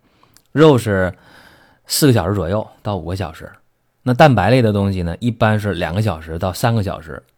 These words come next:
就消耗掉了。所以你看，我们吃了一顿饭啊，一般都是混合性的食物。说晚间，呃，吃饭的时候大概是六点钟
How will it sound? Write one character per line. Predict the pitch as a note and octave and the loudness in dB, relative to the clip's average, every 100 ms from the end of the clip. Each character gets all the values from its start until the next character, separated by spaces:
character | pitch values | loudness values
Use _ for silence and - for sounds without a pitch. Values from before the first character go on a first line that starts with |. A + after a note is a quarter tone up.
| _ | _
就 | - F#2 | -14 -10
消 | F2+ | -8
耗 | E2+ | -8
掉 | D#2 D#2 | -8 -8
了。 | D2+ - _ _ _ - | -10 -18 _ _ _ -6
所 | A2+ | -4
以 | |
你 | A2 | -2
看， | A2 G#2+ | -2 -4
我 | E2+ | -4
们 | E2+ | -8
吃 | - | -4
了 | A2 | -2
一 | |
顿 | A2 A2+ | -2 -2
饭 | B2 A#2+ | 0 0
啊， | D#2+ D#2 - _ - _ _ _ | 0 -6 -10 _ -20 _ _ _
一 | C3 | 0
般 | A#2+ A#2+ | 4 4
都 | A#2+ | 4
是 | A#2 | 0
混 | A2+ A2 D#2+ | -2 -6 -12
合 | E2+ | -8
性 | A2 B2 | -4 -2
的 | F2+ | -2
食 | - | -6
物。 | D#2 E2 | -12 -10
说 | C#3 D3+ | -2 0
晚 | C3 F2 F2 | 0 -2 -4
间， | A2 B2+ C3 - - - - _ | 0 0 -2 -10 -20 -20 -20 _
呃， | - | -12
吃 | F2+ - | -4 0
饭 | C#3+ D3 | 4 4
的 | A#2 | 2
时 | |
候 | |
大 | A#2+ B2+ | 2 2
概 | B2 A#2 | 4 2
是 | G#2+ F#2+ F2+ F2 E2+ E2 | 0 -2 -2 -2 -4 0
六 | D3 | 2
点 | B2 F#2+ | 2 2
钟 | G#2 G#2+ | 0 -2